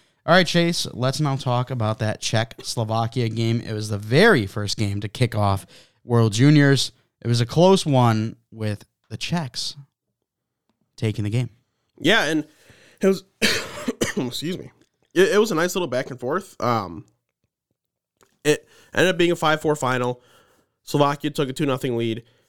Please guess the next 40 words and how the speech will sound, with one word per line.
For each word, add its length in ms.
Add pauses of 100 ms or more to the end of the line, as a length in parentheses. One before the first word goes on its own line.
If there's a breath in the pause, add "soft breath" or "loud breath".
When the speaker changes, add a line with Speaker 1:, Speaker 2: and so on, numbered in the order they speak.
(840)
Speaker 2:
Then 140
the 60
Czechs 320
come 180
out 260
and 400
they, 160
they 120
kinda 220
storm 300
back, 400
end 100
up 120
getting 260
a, 180
uh, 300
a 60
four 200
two 140
lead, 220
and 120
Slovakia 400
fights 240
back 300 (400)
only 240
for 300 (100)
the 80
Czech 200
Republic 280
to 60
get 180
kinda 160
last 320
minute 200
goal 180
there 200
in 120
the 100
third. 260
But 260